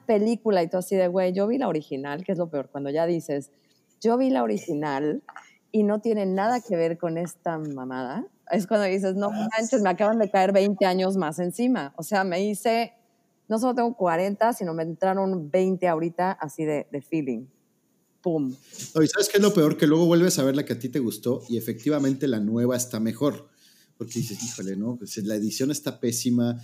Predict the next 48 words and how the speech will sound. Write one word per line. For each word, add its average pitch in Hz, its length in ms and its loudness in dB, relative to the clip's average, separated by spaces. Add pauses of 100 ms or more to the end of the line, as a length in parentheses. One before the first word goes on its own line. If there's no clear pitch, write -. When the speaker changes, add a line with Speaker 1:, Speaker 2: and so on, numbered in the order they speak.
(260)
Speaker 2:
este, 101 480 -4
actuaron 127 560 0
súper 117 360 -4
mal, 110 380 -2 (240)
esta 139 240 -4
vieja 131 220 0
ni 117 120 0
estaba 127 360 -2
tan 101 180 -4
bonita". 107 560 -2 (340)
Sí, 147 220 -2 (160)
o - 60 -6
sea, 117 220 0
a - 20 4
veces 185 300 0
hasta 269 200 4
tú 117 60 -8
Speaker 1:
Tal - 0 -
cual, 294 180 6
Speaker 2:
mismo - 120 4
Speaker 1:
güey. 190 120 2
Speaker 2:
dices, - 260 -6 (160)
"Hijo, 170 180 -8 (580)
solo 170 300 0
por 185 180 2
criticarla, 135 1000 -2
pero 113 200 -4
la 113 120 -2
verdad 117 140 0
es 120 60 -6
que 135 120 -10
sí 151 60 -4
está 165 200 -2
mejor", 139 400 -4
¿no? 139 160 -4 (520)
A 135 40 0
mí, 156 60 2
¿sabes 220 160 6
qué - 100 4
me 208 100 6
pasó 160 240 4
con 190 140 6
lo 139 80 6
que 123 80 4
decías 123 220 6
de 165 80 8
los 131 160 8
premios? 127 560 2